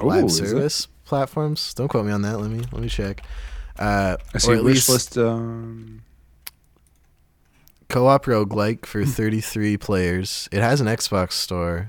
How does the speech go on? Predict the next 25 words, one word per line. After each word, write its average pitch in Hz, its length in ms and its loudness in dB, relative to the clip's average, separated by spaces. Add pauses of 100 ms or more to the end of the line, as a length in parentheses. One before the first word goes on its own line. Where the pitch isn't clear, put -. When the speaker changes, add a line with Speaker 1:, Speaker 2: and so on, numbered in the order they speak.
Speaker 2:
that 87 180 -4
takes 101 200 -2
forever. 92 260 0 (360)
Okay, - 240 4
so 127 120 4
I 139 60 6
spent 196 180 4
a - 40 6
lot 135 100 8
of 131 60 2
time 131 180 2
looking 110 200 2
at 90 100 0
game 95 240 0
stores 110 520 -2 (120)
online. 95 720 0
PlayStation 135 400 0
Store 135 180 0
takes 120 240 0
the 101 60 -2
longest. 85 520 -2 (380)
Xbox 107 380 -2
second 95 260 -4
longest. 85 440 -6 (400)
Switch - 520 0